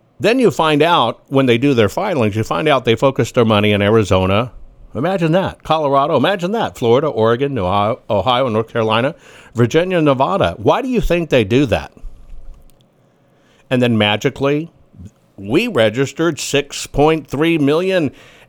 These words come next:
African Americans, unmarried women, and young people.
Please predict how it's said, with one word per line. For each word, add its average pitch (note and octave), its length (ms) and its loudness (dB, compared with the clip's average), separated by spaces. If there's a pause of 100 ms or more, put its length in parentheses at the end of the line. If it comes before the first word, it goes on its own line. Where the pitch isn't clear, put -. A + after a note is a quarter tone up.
African D#3+ 440 -2
Americans, F3 800 -4
unmarried D#3+ 480 0
women, F3+ 340 0
and F#3+ 140 0
young A#3 240 -2
people. A#2+ 420 0